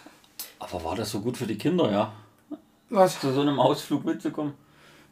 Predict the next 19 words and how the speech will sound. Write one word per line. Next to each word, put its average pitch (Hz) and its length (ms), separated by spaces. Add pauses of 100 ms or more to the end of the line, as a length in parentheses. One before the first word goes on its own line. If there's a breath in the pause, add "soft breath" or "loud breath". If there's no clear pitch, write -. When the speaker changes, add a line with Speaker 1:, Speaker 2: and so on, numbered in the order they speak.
(120)
Speaker 2:
Pff, - 240
ja, 202 120
das 202 140
Problem 196 320
war 196 80
ja, 180 100
wir 175 80
waren 180 120
ja 175 80
viel 170 100
mehr 190 140
geplant. 170 420
Und 170 340
dann 165 380
war 165 140
das 160 160
halt 170 100
so, 160 140
dass 156 280